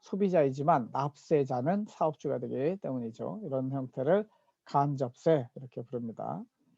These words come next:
그럼 부가가치 세액은 어떻게 나오느냐?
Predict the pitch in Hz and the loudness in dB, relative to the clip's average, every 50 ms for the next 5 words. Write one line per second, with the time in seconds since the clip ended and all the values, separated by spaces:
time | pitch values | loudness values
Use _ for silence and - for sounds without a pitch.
0 | _ _ _ _ _ _ - 175 175 139 - 175 190 208 202 196 - - - 202 | _ _ _ _ _ _ -4 -2 -2 0 2 4 6 8 8 8 6 6 4 4
1 | 180 165 _ _ _ _ _ - - 240 233 226 220 202 220 180 160 151 - 170 | 4 4 _ _ _ _ _ 0 4 6 8 8 8 8 6 4 4 4 2 -2
2 | 147 - 175 156 147 156 185 202 196 165 135 139 139 147 151 143 135 139 165 185 | 0 4 6 6 8 8 6 6 4 2 2 4 4 4 4 2 2 2 2 4
3 | 156 - 208 | 4 2 0